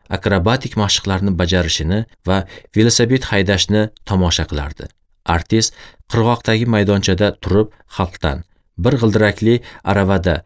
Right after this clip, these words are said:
va shu arqon bo'ylab "Odamni o'tkazishimga ishonasizmi?" deb so'radi. Olomon orasida shivir-shivir boshlandi. "Arqonning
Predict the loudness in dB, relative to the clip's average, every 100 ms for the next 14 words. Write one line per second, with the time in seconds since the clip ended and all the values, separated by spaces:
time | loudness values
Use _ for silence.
0 | _ _ -2 0 0 0 0 0 0 2
1 | 2 2 0 -6 -4 -2 2 2 2 0
2 | 0 0 2 0 0 0 0 0 0 0
3 | 0 0 -2 -6 -6 -6 -8 -10 -14 _
4 | _ -4 0 2 2 0 -4 -18 _ -2
5 | 0 0 -2 -2 0 0 -2 -2 -2 -4
6 | -6 -6 -6 -6 -10 -14 _ _ -4 -2
7 | 0 2 2